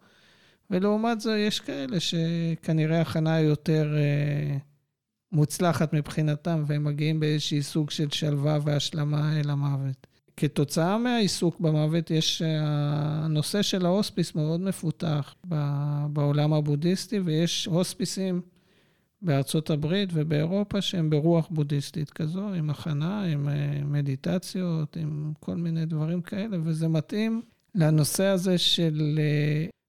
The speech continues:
מוות ומקום. האם, אה, מבחינתך, שאנחנו נחבר את החלק הראשון של הרעיון למה ש-,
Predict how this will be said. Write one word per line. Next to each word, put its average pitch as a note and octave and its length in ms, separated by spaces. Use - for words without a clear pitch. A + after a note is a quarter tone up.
מוות F3 360
ומקום. D3 540
האם, A3+ 420
אה, F3 180
מבחינתך, D3+ 800
שאנחנו C#3+ 640
נחבר D3 540
את D#3 100
החלק D3+ 380
הראשון D3+ 400
של E3+ 180
הרעיון D3 640
למה D3 200
ש-, - 120